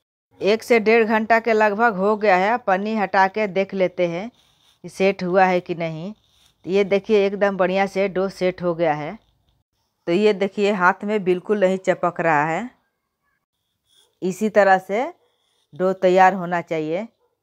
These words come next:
डो बढ़िया से तैयार हो गया है। अब हम गैस पे फ्राई पैन रख देंगे। उसके अंदर हम एक छोटा चम्मच रिफाइन ऑयल ऐड करेंगे।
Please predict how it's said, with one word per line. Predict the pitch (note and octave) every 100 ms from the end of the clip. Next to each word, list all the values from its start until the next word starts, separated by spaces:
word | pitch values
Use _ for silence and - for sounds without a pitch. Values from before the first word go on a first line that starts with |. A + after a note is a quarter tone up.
| _ _ _ _ _ _ _ _ _ _ _ _ _ _ _ _ _ _ _ _ D3
डो | F#3+ G#3+
बढ़िया | G3+ G3+ A3
से | G#3+ G#3 A#3
तैयार | A3 G#3 G#3 G#3+
हो | A3
गया | F#3+ G3+ F3
है। | F3 A#3 C4 _ _
अब | F3 F#3+
हम | G#3+ G3
गैस | F#3+ G#3
पे | - A3
फ्राई | C#4+ A3 G3 G3+
पैन | G#3 G3
रख | F#3+ F#3
देंगे। | F3+ F#3+ F3 F3 A#3+ - _ _ _ -
उसके | F#3 F3+ - A3+
अंदर | G3+ G#3 G3+
हम | F#3+ A#3 D4+ _ _ _ _ -
एक | G3+ G3+
छोटा | A3 G#3 G#3
चम्मच | G3+ G3+ F#3+ A3+ B3
रिफाइन | D#4 A3+ A3+ F#3 F#3+ G#3
ऑयल | F#3+ G3
ऐड | F#3+ F#3 F3+
करेंगे। | F#3+ F3 E3+ E3 G#3